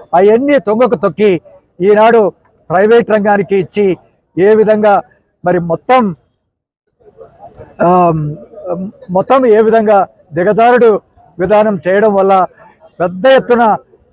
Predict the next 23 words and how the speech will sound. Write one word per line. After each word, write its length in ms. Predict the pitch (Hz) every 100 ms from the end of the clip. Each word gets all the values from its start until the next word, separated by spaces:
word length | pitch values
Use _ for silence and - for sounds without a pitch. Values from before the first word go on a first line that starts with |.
| 170
ఈనాడు 520 | 202 202 214 214 175 _ _ - 180
ఎక్కడ 380 | - 233 220 208
చూసినా 360 | 208 208 185 - _ - -
లంచగొండితనం 760 | 175 196 240 247 233 220 214 190
విచ్చలవిడిగా 540 | 190 202 190 185 190
జరుగుతూ 360 | 175 170 - 170
ఉంది. 200 | 143 117 _ _ _ _ -
ఎందుకంటే 400 | 214 254 262 269
ఆ 60 |
వ్యవస్థను 540 | 233 185 233 214 262 240
ఆ 40 |
విధంగా 300 | 208 202 208
చంద్రబాబు 580 | 196 190 196 202 196 190
గారు 220 | 190 170 _ _ _ -
తీసుకొచ్చినటువంటి 680 | 185 - 190 165 180 170 160
విషయం 360 | 156 196 180 - _ - - 170
ఈ 40 |
సందర్భంగా 480 | 175 185 196 202 202
తెలియజేసుకుంటున్నా. 680 | 190 196 196 - 208 202 247 - _ _ -
నేను 140 | 220
చివరిగా 520 | 214 196 240 247 247 233 _ _ _
మరొక్కసారి 680 | 165 180 214 - 185 202 214
ప్రభుత్వానికి 840 | 208 180 196 196 208 202 190 175